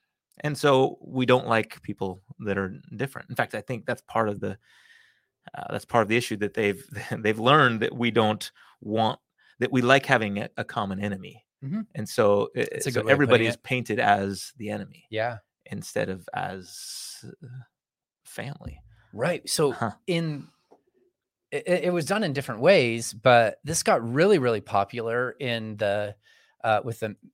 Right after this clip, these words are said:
Speaker 2: megachurch movement and all sorts of things that sprung up like that. And, and really Saddleback was one of the key components and
Speaker 1: Totally.
Speaker 2: players in this early on
Speaker 1: Yeah.
Speaker 2: is this homogeneous unit principle
Speaker 1: Yes.
Speaker 2: of,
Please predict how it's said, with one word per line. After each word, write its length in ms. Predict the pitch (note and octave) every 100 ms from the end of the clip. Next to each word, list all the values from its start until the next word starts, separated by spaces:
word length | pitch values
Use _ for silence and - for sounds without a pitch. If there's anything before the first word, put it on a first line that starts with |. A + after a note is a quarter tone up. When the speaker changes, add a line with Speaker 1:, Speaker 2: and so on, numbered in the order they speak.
| -
Speaker 2:
megachurch 540 | D3 D3 - C3 -
movement 600 | C3 B2 B2 A#2+ A#2+ A#2 -
and 400 | A2 G#2 G2+ F#2+ -
all 140 | C3
sorts 280 | B2+ B2 A#2+
of 80 | A2
things 180 | A#2 G#2
that 100 | G#2+
sprung 280 | - A2+ A2
up 140 | F#2+
like 160 | G2+ -
that. 260 | G#2 G#2
And, 240 | A#2+ A2 -
and 260 | C3 A2 F#2+ _
really 340 | C#3 D3 C3 G#2+
Saddleback 760 | - A#2+ A2+ G#2 G#2 G#2 -
was 180 | G#2+ G2+
one 240 | A2 B2+ B2
of 120 | G2+
the 80 | G#2
key 260 | - C3+
components 580 | A#2+ G#2+ A2 A2 A#2 E3
and 80 | C3
Speaker 1:
Totally. 60 | -
Speaker 2:
players 320 | A#2+ A#2+ G#2+
in 80 | G#2
this 180 | F#2+ -
early 280 | A2 G2+ A2
on 300 | G3 B2 A2+
Speaker 1:
Yeah. 160 | F3+ D#3 - - - -
Speaker 2:
is 560 | C3+ A#2+ A2+ A2 - - _ _ -
this 420 | A#2+ A#2+ - -
homogeneous 840 | - D3 C#3 A#2+ B2 B2 A#2 - -
unit 360 | A#2 A2+ G#2+ - _ _
principle 640 | - C3 A2+ G#2 G#2 G2+ A2
Speaker 1:
Yes. 120 | G#2
Speaker 2:
of, 420 | A#2+ A2 G2+ G2